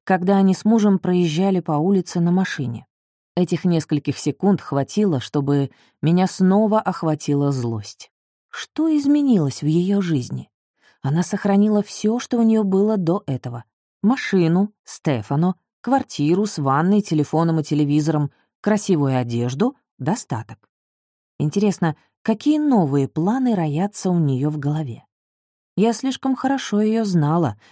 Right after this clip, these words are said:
чтобы допустить, что она откажется от Нино, даже если Нино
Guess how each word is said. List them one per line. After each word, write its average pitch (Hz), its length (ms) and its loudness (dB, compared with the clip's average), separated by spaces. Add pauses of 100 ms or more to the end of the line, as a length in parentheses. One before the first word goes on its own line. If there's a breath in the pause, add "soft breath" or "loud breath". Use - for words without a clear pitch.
чтобы 175 300 -2
допустить, 165 440 -2
что - 200 -6
она 165 240 0
откажется 143 760 -2
от 131 140 -4
Нино, 190 440 2 (300 soft breath)
даже 151 220 0
если 143 260 -2
Нино 139 640 2